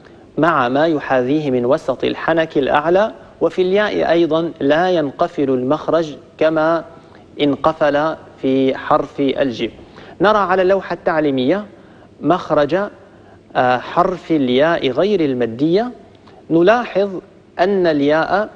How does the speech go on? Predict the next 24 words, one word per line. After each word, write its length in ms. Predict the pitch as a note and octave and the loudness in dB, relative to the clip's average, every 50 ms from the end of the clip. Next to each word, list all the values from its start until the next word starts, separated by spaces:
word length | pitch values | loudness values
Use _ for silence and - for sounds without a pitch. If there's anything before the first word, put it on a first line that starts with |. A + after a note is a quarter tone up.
| - - - - - - - - - - - - - - - - | -20 -20 -20 -20 -20 -20 -20 -20 -20 -20 -20 -20 -20 -20 -8 -2
آه، 1120 | - B2+ B2 A#2+ A#2+ A#2 A2+ A2+ A2+ A2+ A#2 A#2+ - - - - - - - - - B2+ B2+ | 0 2 2 2 2 2 2 0 0 0 0 -2 -2 -2 -4 -6 -6 -6 -6 -4 -2 0 2
غير 320 | C3 D3+ F#3 F#3+ F3 D#3 | 2 4 4 4 2 2
اليد-، 320 | C#3+ C3+ B2+ B2+ A#2+ B2 - D3 | 0 0 0 0 -2 -2 -4 -6
المدية 720 | C3+ B2 B2+ A#2+ A#2 A#2 C3+ F3 F#3+ E3+ D#3 G3 A3+ A3+ - - - - - - - - - - - - - - - - - - - - - - - - - - | -4 -2 -2 -2 -2 0 0 0 2 2 2 0 0 -4 -10 -20 -20 -20 -20 -20 -20 -20 -20 -20 -20 -20 -20 -20 -20 -20 -20 -20 -20 -20 -20 -20 -20 -20 -8 -4
تخرج 380 | F#3+ F#3 - - E3+ D#3 C#3 D3+ | -2 -2 0 0 0 0 0 0
من 200 | D3 C#3 C3 C3+ | -2 0 0 0
وسط 400 | D3 F3+ - - D3+ B2+ - C#3+ | 0 0 0 -2 -4 -2 -2 -2
اللسان، 500 | B2+ A#2 A#2 A#2 - - D#3+ F#3 G3+ G3 | -4 -2 -4 -4 -2 0 0 0 0 -2
وهي 320 | - C3+ D3 D3+ D3+ C#3+ | -2 -2 -2 0 0 -2
المنطقة 800 | C3 B2 B2+ D3+ F3+ F3+ - - C#3 - - F3+ F#3+ F#3 F#3+ - | -2 0 0 -2 -2 -2 -2 -4 -4 -2 -2 -4 -4 -4 -4 -2
الملونة 680 | - C3+ C3 B2 B2 C3+ D#3 D3 C#3 C#3+ E3 F#3+ F#3+ E3 | -2 0 0 2 2 2 2 2 2 0 0 -2 -4 -4
باللون 440 | B2 C3 B2 A#2+ B2+ C3+ C3+ B2 A#2+ | -2 -2 0 2 2 0 0 -2 -2
الأزرق 640 | A#2 - - D#3 D3+ F3 G3 G#3+ - - - - - - - - - - - - - - - - - - - - | -2 -2 -2 -2 0 0 -2 -2 -2 -6 -16 -20 -20 -20 -20 -20 -20 -20 -20 -20 -20 -20 -20 -20 -20 -12 -4 0
مع 260 | D#3 F3 F3+ F3 F3+ | 2 2 4 4 2
ما 220 | E3+ F3+ G3+ A#3 A#3+ | 2 2 2 2 2
يحاذيه 640 | A3+ G3+ F#3+ - F3+ E3+ D3+ D3 D3+ C#3 C3 C#3 C3 | 0 0 -2 0 0 0 2 2 0 0 0 -2 0
من 140 | C3 B2 A#2+ | 0 0 2
وسط 360 | C3+ D3+ - - C#3 - C3+ | 0 0 0 -2 -4 -2 -2
الحنك 500 | B2+ - - - D#3 D#3 C#3+ C3+ - C3+ | -2 -2 -2 -2 0 0 0 -2 -2 -2
الأعلى، 540 | A#2+ B2+ - D3+ D#3+ F#3 G3+ A3 A#3 G3+ - | -2 0 0 0 2 2 2 2 0 0 0
ونلاحظ 600 | D3 D3+ C#3+ C#3+ D3+ E3+ E3 - - D#3+ D3 C3 | 0 0 2 2 2 2 0 0 -2 -2 -2 -2
أن 240 | - C#3+ D3 C#3+ C#3+ | -2 -2 0 0 0
هناك 420 | C#3+ C#3+ C#3 C#3 D3+ E3+ F3 E3 E3+ - - - | 0 0 2 2 2 2 0 -2 -4 -10 -18 -10
فراغ 520 | - - C#3 D3 D3+ D#3+ D#3 C3 G#2+ - | -2 0 2 2 4 2 2 0 -2 -6